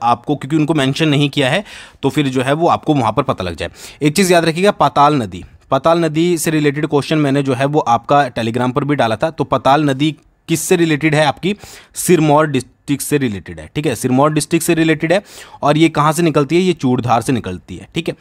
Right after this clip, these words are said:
चूड़धार आपने सुना होगा, सिरमौर की सबसे ऊंची चोटी। Actually क्या है कि ये बहुत कम बुक्स में दिया गया है,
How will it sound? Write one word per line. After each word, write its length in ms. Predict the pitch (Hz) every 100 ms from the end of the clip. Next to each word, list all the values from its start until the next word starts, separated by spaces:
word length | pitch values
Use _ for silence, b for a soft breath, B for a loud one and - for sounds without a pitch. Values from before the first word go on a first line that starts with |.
| B B -
चूड़धार 400 | 135 135 139 131
आपने 200 | 117 123
सुना 200 | 127 123
होगा, 140 | 123
सिरमौर 320 | 123 113 110
की 120 | 107 113
सबसे 220 | - 117
ऊंची 180 | 107 110
चोटी। 240 | 110 147
Actually 440 | - 139 - 196
क्या 120 | 190 175
है 80 |
कि 100 | 180
ये 300 | 196 180 190
बहुत 340 | 156 117 151 156
कम 160 | 170
बुक्स 220 | 151 147 175
में 140 | 160
दिया 160 | 123 139
गया 160 |
है, 80 | 135